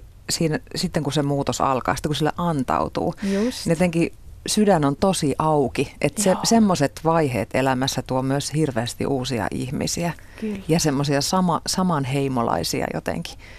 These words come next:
Speaker 1: Et
Speaker 2: Kyllä.
Speaker 1: silloin on jotenkin enemmän valmis myös solmimaan ihan uusia tuttavuuksia ja, ja löytää sitä, just niitä semmoisella samalla spiritillä liikkeellä olevia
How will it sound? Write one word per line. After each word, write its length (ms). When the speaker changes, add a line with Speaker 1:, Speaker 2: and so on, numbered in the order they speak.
Speaker 1:
Et 120
Speaker 2:
Kyllä. 60
Speaker 1:
silloin 300
on 60
jotenkin 440
enemmän 420
valmis 540
myös 360
solmimaan 540
ihan 240
uusia 280
tuttavuuksia 840
ja, 120
ja 80
löytää 320
sitä, 360
just 240
niitä 280
semmoisella 520
samalla 400
spiritillä 760
liikkeellä 480
olevia 300